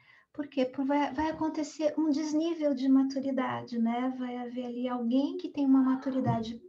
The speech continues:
pronta pra relação e outro não. E muitas vezes essa relação, ela vai se romper, não tem como. Ah, então, esse movimento de primeiro olhar pra mim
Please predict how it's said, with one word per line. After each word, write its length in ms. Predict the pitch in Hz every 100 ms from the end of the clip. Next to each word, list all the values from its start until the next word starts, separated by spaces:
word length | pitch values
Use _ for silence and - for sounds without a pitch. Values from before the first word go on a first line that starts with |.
| -
pronta 420 | 254 294 - 339
pra 140 | 302
relação 720 | 269 262 240 247 269 277 277 - _
e 80 | 302 285
outro 260 | 285 339
não. 260 | 311 240 269 _ _ - - -
E 80 |
muitas 380 | 277 277 277 285
vezes 300 | 277 277 277
essa 280 | 277 285 302
relação, 760 | 285 285 277 277 - 254 277 269 - -
ela 240 | 247 262
vai 380 | 254 254 247 269
se 160 | - 269
romper, 440 | 277 285 247 220
não 220 | 220 233
tem 180 | 254 262
como. 460 | 277 226 214 220 226 _ _ - - - - - _ _ _
Ah, 280 | 262 277 277
então, 280 | 277 285 359
esse 420 | 359 359 359 370 359
movimento 1080 | 330 339 359 339 330 330 370 415 427 370 285
de 400 | 254 233 214 - -
primeiro 480 | 285 302 330 370 359
olhar 500 | 320 269 269 277 285
pra 120 | - 262
mim 380 | 233 233 262